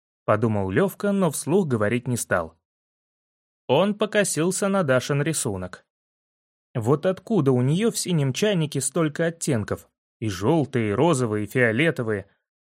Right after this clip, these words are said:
А в листьях? И красноватые, и голубоватые, и бордовые.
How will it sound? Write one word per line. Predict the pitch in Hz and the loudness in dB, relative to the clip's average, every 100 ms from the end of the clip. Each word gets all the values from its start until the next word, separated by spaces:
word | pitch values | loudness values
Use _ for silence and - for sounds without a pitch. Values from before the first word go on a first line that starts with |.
| _ _ | _ _
А | 110 | 0
в | 104 | 2
листьях? | 117 147 - 131 - _ _ _ | 2 0 -2 -6 -8 _ _ _
И | - | -4
красноватые, | - 110 127 110 98 143 147 123 113 | 0 0 2 2 6 4 4 -2 -2
и | |
голубоватые, | 113 113 110 110 101 156 - 117 104 101 | -2 -2 2 2 4 4 4 -2 -4 -4
и | |
бордовые. | 104 107 90 143 165 120 101 | 0 0 2 0 2 0 -2